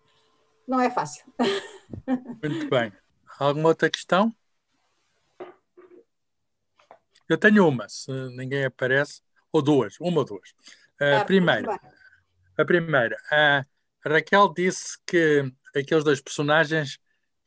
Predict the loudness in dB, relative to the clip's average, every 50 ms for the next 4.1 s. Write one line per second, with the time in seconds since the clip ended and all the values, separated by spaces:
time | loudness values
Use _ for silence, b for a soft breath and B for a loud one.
0 | _ _ _ -4 0 0 2 2 2 0 -2 -6 -8 -12 -8 -6 -4 -2 -2 -2
1 | 0 0 0 0 0 -2 -4 -4 -2 -4 -2 2 2 2 2 0 -4 -8 -8 -8
2 | -10 -4 0 2 2 2 0 -2 -4 -6 -6 -6 -6 -6 -6 -8 -10 -14 -16 -12
3 | -8 -4 0 2 4 4 4 4 2 0 -4 -10 -8 -8 -8 -6 -4 -6 -6 -8
4 | -10